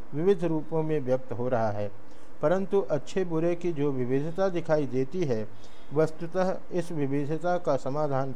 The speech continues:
क्या है?" रावण तो एक विपरीत पक्षपात वाला अंधकार में अवतार के रूप में नीचे गिरने वाला है और परशुराम जी के रूप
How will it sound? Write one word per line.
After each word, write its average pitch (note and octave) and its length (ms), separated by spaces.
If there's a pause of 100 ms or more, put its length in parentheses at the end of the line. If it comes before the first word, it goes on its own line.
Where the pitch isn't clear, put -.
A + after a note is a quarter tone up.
क्या C3 200
है?" G2 420 (1300)
रावण E3+ 320
तो G3 220
एक E3+ 300
विपरीत D#3+ 500
पक्षपात D3 580
वाला D#3 340 (260)
अंधकार C#3+ 520
में D#3+ 180
अवतार C#3+ 480
के D3 160
रूप C#3+ 280
में A#2 200
नीचे B2+ 380
गिरने B2+ 320
वाला A#2+ 280
है G2+ 240 (520)
और D#3 120
परशुराम F3+ 600
जी F3 120
के E3+ 180
रूप E3 240